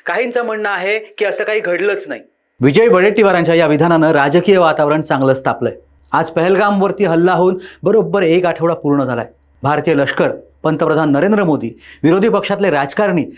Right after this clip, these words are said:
सगळे पाकिस्तानशी बदला घ्यायच्या मनस्थितीत आहेत. म्हणजे पहलगामचा हल्ला हा देशावरती झालेला हल्ला आहे असं सर्वच म्हणतायत. देशाच्या अस्मितेवरचा हा हल्ला आहे आणि देशाच्या सुरक्षेपुढे आम्ही राजकारण करणार नाही, आमचा नरेंद्र मोदींना पूर्ण पाठिंबा आहे,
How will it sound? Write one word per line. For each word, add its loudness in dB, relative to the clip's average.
सगळे 0
पाकिस्तानशी -2
बदला 0
घ्यायच्या -2
मनस्थितीत 0
आहेत. -2
म्हणजे 2
पहलगामचा 0
हल्ला 0
हा 0
देशावरती 0
झालेला 0
हल्ला 2
आहे 0
असं -2
सर्वच -2
म्हणतायत. -2
देशाच्या 0
अस्मितेवरचा 0
हा 0
हल्ला 0
आहे 0
आणि 0
देशाच्या -2
सुरक्षेपुढे 0
आम्ही 0
राजकारण -2
करणार -2
नाही, -2
आमचा 0
नरेंद्र 0
मोदींना 0
पूर्ण 0
पाठिंबा 0
आहे, 0